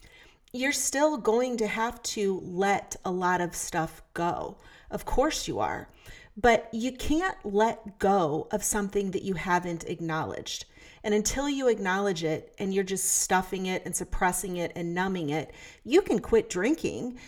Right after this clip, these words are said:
but then check back later and you've got yourself a sugar habit or a shopping habit, or you're a workaholic, or you're, you've kicked your perfectionism into high gear. You know, quitting alcohol is the opportunity that you get to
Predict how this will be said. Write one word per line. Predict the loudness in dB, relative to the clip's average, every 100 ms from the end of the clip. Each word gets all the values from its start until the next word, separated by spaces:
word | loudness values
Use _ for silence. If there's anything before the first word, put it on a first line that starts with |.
| -20 2
but | 4 8
then | 6 6 2
check | 0 0 2
back | 2 2 4
later | 2 4 4 4
and | 2 0
you've | 0
got | 2 2
yourself | 2 -2 -2 -2
a |
sugar | 0 0 2
habit | 2 2 2 0
or | 0
a |
shopping | 0 0 0 -2
habit, | 0 0 2 2
or | 2
you're | 2 2
a | 2
workaholic, | 2 0 0 2 2 2 -2 -2
or | -2 0
you're, | 2 2 0 -6 -18 -6
you've | -6 2
kicked | 2 4
your | -2
perfectionism | -2 0 0 2 -4 -4 -4 -4 -6 -4
into | -4 -4
high | -4 -4 -4
gear. | -4 -2 -2 -4 -10 -18 -18 -20 -10
You | 4 6
know, | 6 4
quitting | 0 -4 0 0 0 -2 -2
alcohol | 4 4 2 -2 2 4 4 0 0
is | 2 2 2
the | -2
opportunity | -2 -4 -6 -6 -4 -4 -2 -2 -4 -8 -16 -20 -2
that | 2 2
you | 0 2 4 2 0 -2
get | 4 4 4 -4
to | -4 -2 0 0 0